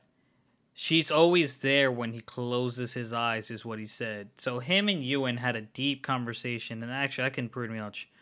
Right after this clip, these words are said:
sum up this episode pretty quickly, actually. Now that I think about it, not much actually happened. It was kind of just a setup going on.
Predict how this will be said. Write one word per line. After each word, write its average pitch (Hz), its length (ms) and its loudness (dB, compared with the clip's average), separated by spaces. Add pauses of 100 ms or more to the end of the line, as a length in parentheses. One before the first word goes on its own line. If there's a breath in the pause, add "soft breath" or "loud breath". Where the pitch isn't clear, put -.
(1700 soft breath)
sum 127 240 -4
up 113 140 -2
this 117 180 -6
episode 117 380 -4
pretty 110 200 -6
quickly, 110 420 -4
actually. 110 420 -6 (760 loud breath)
Now 123 120 -2
that 120 80 0
I 113 40 -4
think 123 160 -2
about 113 160 -2
it, 107 60 -4
not 117 160 -2
much 120 240 -2
actually 110 320 -4
happened. 113 360 0
It 107 60 -6
was 107 160 -8
kind 113 200 -2
of 110 180 -8
just - 220 -8
a 117 40 -4
setup 117 500 -2 (1400 soft breath)
going 120 300 -4
on. 113 260 -4